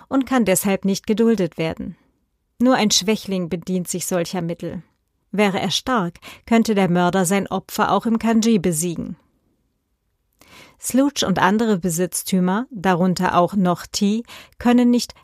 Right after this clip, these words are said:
ermordet werden. Ebenso Personen, die außerhalb der Gesellschaft stehen, da sie Dinge sind. Die Tötung von Besitz ist an sich nicht strafbar. Sie fällt unter Beschädigung.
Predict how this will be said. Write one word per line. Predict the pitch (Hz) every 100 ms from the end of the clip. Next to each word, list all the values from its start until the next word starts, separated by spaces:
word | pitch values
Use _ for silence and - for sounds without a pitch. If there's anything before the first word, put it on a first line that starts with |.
| _
ermordet | 226 226 226 233 190 - -
werden. | 180 165 - - - _ _ _ - - -
Ebenso | 240 240 220 190 208
Personen, | 196 170 190 202 202
die | 196
außerhalb | 180 185 196 190 -
der | 185
Gesellschaft | 175 175 196 - 196 -
stehen, | - 202 202 208 - - _
da | 196 196
sie | 240
Dinge | 202 170 175
sind. | 156 - 175 - - _ _ _ _ _
Die | 196 226
Tötung | 262 277 220 190
von | 202 190
Besitz | 185 170 233 - - - - -
ist | - -
an | 208
sich | 202 226
nicht | 202 -
strafbar. | - - 233 233 - 175 - 175 _
Sie | 285 240 233
fällt | - 226 220
unter | 214 214
Beschädigung. | 196 - 233 196 180 170 190